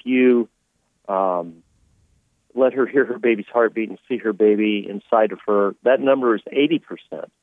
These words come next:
That's the under promise, over deliver number. As we've had centers that are ninety, even ninety-eight percent conversion through the use of this technology, this ultrasound technology. And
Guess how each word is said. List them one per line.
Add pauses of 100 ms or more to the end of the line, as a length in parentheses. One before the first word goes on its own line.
That's
the
under
promise,
over
deliver
number.
As
we've
had
centers (400)
that
are
ninety,
even
ninety-eight
percent (360)
conversion (540)
through
the
use (380)
of
this (120)
technology,
this
ultrasound
technology.
And